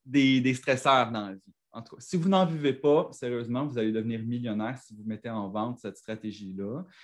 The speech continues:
parce que je connais personne qui en vit pas au moins un stresseur dans sa vie.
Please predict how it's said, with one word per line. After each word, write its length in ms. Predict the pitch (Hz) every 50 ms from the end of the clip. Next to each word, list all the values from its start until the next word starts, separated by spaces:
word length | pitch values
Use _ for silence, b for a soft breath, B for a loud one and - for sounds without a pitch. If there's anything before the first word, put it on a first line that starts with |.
| b b b b -
parce 160 | 107 104 -
que 80 | -
je 60 | 113 -
connais 220 | 117 110 113 110
personne 380 | - 127 120 - - 131 135 139
qui 140 | - -
en 120 | 117 113 110
vit 160 | 98 107 107
pas 140 | - - 123
au 200 | 123 117 110 110
moins 260 | 107 113 117 113 113 -
un 160 | 117 120 123
stresseur 500 | 120 - - 117 110 - - 113 110 113
dans 160 | 107 101 101 104
sa 140 | - 104
vie. 520 | 95 98 98 92 - 110 110 123 160 196